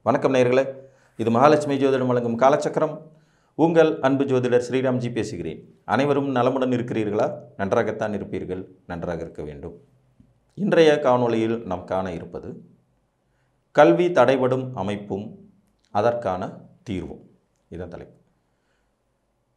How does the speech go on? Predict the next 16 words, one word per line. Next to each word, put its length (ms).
இன்னைக்கு 640
ஒரு 240
மிடில் 260
கிளாஸ் 560
மனிதனுடைய 760
மிகப்பெரிய 640
கனவு, 500
ஆசை, 460
லட்சியம் 460
எல்லாமே 600
நல்ல 360
படிச்சு 760
உயர்ந்த 560
அந்தஸ்துக்கு 460
வரணுங்கிறது 420
தான். 180